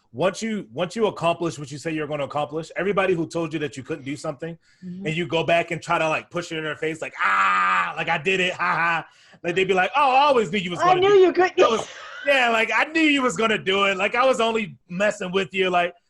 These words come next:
Speaker 1: come on, bro. Like, you, you, you lying. Like, yeah, that's a hundred percent a lie. <laughs> So, so that's pretty much what happened. The people that told me
Speaker 2: Yeah.
Speaker 1: that I couldn't do it,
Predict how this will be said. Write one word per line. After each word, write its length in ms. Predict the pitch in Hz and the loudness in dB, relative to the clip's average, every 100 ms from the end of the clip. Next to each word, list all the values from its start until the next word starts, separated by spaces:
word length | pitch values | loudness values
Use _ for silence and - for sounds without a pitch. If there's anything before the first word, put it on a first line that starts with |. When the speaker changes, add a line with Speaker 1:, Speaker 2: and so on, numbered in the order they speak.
| _ | _
Speaker 1:
come 180 | - 339 | -2 2
on, 240 | 202 143 | 2 2
bro. 220 | 139 175 180 | 0 0 2
Like, 200 | 196 262 | 0 -2
you, 200 | 269 208 | -6 -6
you, 320 | 247 254 202 | -6 -4 -4
you 140 | 254 208 | -8 -4
lying. 520 | 170 185 175 120 95 | 0 2 0 -4 -10
Like, 180 | 139 175 | -8 -4
yeah, 100 | 220 | -4
that's 100 | 208 | -2
a 80 | 175 | 0
hundred 220 | 180 190 160 | 2 0 -4
percent 220 | - - 135 | -12 -12 -8
a 40 | |
lie. 120 | 120 - | -8 -10
<laughs> 60 | _ _ _ | _ _ _
So, 800 | - 294 214 - - 294 240 175 _ _ | -4 -2 0 2 2 4 0 -4 _ _
so 180 | - 247 | 0 2
that's 220 | 269 269 | 2 2
pretty 200 | 269 262 | 0 2
much 200 | 240 202 | 0 0
what 100 | 196 | 0
happened. 340 | 185 175 147 | 0 -2 -4
The 60 | 160 | -6
people 260 | 226 233 226 | -8 -4 -2
that 140 | 202 | 0
told 140 | 208 175 | 0 -2
me 60 | |
Speaker 2:
Yeah. 20 | |
Speaker 1:
that 120 | 175 170 | -2 -4
I 80 | |
couldn't 260 | 170 208 175 | -4 -8 -4
do 160 | 180 180 | 0 0
it, 180 | 170 | 0